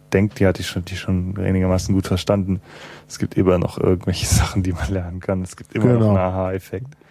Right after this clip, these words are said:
Speaker 2: Ja. Das
Speaker 1: Also,
Speaker 2: denke ich auch.
Speaker 1: also man hat's mir an der Uni serviert, ich hab's halt dann gemacht und ich hatte auch die Note schon, weil ich die als anerkannt bekommen hab von einem anderen Kurs. Aber der, der Dozent war auch ziemlich gut. Das war ein, hat man gemerkt, das ist ein guter C-Programmierer gewesen.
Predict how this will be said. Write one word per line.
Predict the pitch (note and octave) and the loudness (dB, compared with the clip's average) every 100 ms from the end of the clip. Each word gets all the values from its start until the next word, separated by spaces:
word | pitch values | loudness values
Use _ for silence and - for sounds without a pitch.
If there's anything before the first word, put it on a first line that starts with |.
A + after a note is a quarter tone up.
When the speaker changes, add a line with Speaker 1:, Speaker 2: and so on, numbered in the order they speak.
| - | 0
Speaker 2:
Ja. | A#2 A#2 - _ _ _ _ - - _ - | 2 2 0 _ _ _ _ -20 -20 _ -2
Das | G2 | 0
Speaker 1:
Also, | G2 | 2
Speaker 2:
denke | F#2+ F2+ | 0 0
ich | |
auch. | G#2 G#2 G2 | 0 0 -2
Speaker 1:
also | - | -6
man | F#2+ | 0
hat's | G#2 - | 0 2
mir | G#2+ | 2
an | G2+ | 4
der | F#2+ | 4
Uni | G#2 A2 G#2 | 4 2 2
serviert, | G2+ F#2 G2 A2 | 0 0 0 0
ich | - - | -2 -6
hab's | F#2+ - | -6 -2
halt | G2 - | -4 -2
dann | F#2+ G2 | -4 -2
gemacht | F#2 F2 G2+ G#2+ - | -2 -2 -4 -6 -6
und | G2 F#2+ F#2+ - _ _ - - _ _ _ | -4 -4 -4 -10 _ _ -20 -20 _ _ _
ich | - | -2
hatte | F#2 G#2+ | 2 4
auch | G2 | 2
die | - F#2 | 2 2
Note | F2 F#2 - | 4 2 0
schon, | - - F2 | -4 0 2
weil | E2+ | 0
ich | E2+ - | -2 -4
die | F2+ | -4
als | F2+ F2+ | -2 -6
anerkannt | - F2 F2+ - F2+ F2+ | -6 -2 -2 -2 -4 -2
bekommen | F#2 - F#2 | -2 0 0
hab | F2+ - | 0 0
von | G2+ | -2
einem | F2+ | 2
anderen | F2 F#2 F#2 | 2 2 -2
Kurs. | - F#2+ F2+ - | -2 -2 -2 -6
Aber | G2 F#2 - - - - - - - - - | -8 -8 -10 -20 -20 -20 -20 -20 -20 -20 0
der, | F#2+ | 0
der | F2+ G2+ G2 | 4 6 6
Dozent | F#2+ G2 - G2+ F2 G#2+ | 4 0 2 2 4 4
war | G2 | 4
auch | G2 - | 2 -4
ziemlich | - G#2 F#2+ - | -2 0 0 0
gut. | G2 F#2+ | -2 0
Das | F2 F#2+ | -2 0
war | |
ein, | F#2+ F#2 F#2 F#2+ | 0 0 0 -2
hat | F2+ | -2
man | F#2+ | -2
gemerkt, | F#2+ F2+ G#2 - | 0 0 -2 -6
das | - | -10
ist | G2 | -10
ein | |
guter | G2+ G#2+ | -4 -2
C-Programmierer | F#2+ - - G2 G2 F#2+ F#2+ F#2 | -2 -6 -4 0 0 2 0 0
gewesen. | F#2 F2+ G2 G#2 | 0 2 2 0